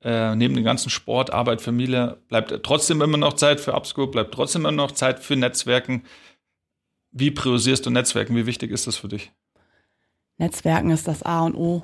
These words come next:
Speaker 2: in unserer Branche. Also gerade bei der Epsco bekomme ich natürlich die Möglichkeit, auf den ganzen Events,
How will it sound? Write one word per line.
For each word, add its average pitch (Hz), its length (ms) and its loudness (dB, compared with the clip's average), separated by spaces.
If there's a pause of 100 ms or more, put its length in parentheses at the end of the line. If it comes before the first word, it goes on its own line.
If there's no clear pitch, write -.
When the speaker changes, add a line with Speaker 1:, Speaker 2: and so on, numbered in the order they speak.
Speaker 2:
in 170 120 -4
unserer 156 320 0
Branche. 160 500 0 (540)
Also 151 160 -2
gerade 160 240 2
bei 160 120 4
der 160 180 4
Epsco 190 640 0
bekomme 175 280 2
ich 170 80 6
natürlich 175 360 2
die - 100 0
Möglichkeit, 165 800 2 (1080)
auf - 80 -16
den 170 140 2
ganzen 160 280 2
Events, 160 520 2